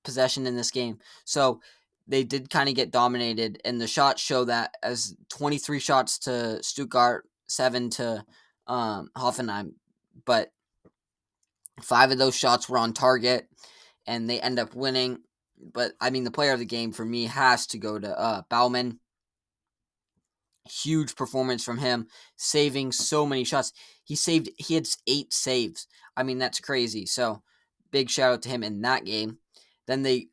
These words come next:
I just talked about it, they lose to Dortmund one nil,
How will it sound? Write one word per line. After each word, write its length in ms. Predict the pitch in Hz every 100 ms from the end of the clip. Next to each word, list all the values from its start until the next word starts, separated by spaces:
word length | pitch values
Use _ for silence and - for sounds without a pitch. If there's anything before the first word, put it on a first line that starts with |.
| -
I 140 | 113
just 200 | 107 -
talked 180 | 139 135
about 180 | 123 120
it, 100 | -
they 140 | 120
lose 460 | 110 123 151 165 160
to 120 | 156
Dortmund 680 | 117 127 143 120 120 113 -
one 340 | - 131 135 135
nil, 280 | 131 -